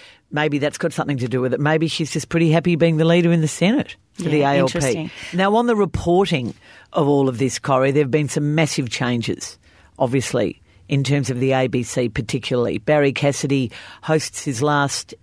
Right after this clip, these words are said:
Speaker 1: Insiders on, uh, in two weeks' time, I think, uh, well, around the first, first or second week of June, and he's being replaced by David Spears. What did you think of
Speaker 2: Yes.
Speaker 1: that appointment?
Speaker 2: I think that's a fabulous appointment.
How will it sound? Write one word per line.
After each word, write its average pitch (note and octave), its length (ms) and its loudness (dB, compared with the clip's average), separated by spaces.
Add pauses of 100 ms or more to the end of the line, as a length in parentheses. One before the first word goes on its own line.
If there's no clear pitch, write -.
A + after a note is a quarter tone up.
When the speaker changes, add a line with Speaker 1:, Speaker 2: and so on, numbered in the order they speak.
(120)
Speaker 1:
Insiders C#3 960 0
on, C#3 600 0
uh, C#3+ 220 2
in C#3+ 100 0
two F3 200 2
weeks' D#3 260 0
time, G#3 400 0 (140)
I D#3 80 0
think, G3+ 260 0
uh, F3 140 2 (320)
well, E3+ 200 2
around E3+ 520 0
the D#3+ 160 -2
first, - 520 0
first - 380 -2
or D3 60 2
second C#3 320 -2
week C3+ 180 0
of B2 140 -6
June, D3+ 440 0 (600)
and F3 160 0
he's F#3+ 240 4
being G3 240 2
replaced D3+ 440 -2
by C#3+ 140 0
David C#3 420 -2
Spears. - 720 -2 (300)
What F3+ 100 2
did F#3 140 4
you D#3+ 60 2
think E3 180 2
of C3+ 80 -2
Speaker 2:
Yes. B2+ 40 -2
Speaker 1:
that C#3+ 120 2
appointment? B2+ 480 -4
Speaker 2:
I F#3 80 -2
think E3+ 180 -4
that's - 220 -8
a - 40 -14
fabulous E3 920 -2
appointment. D3 520 -6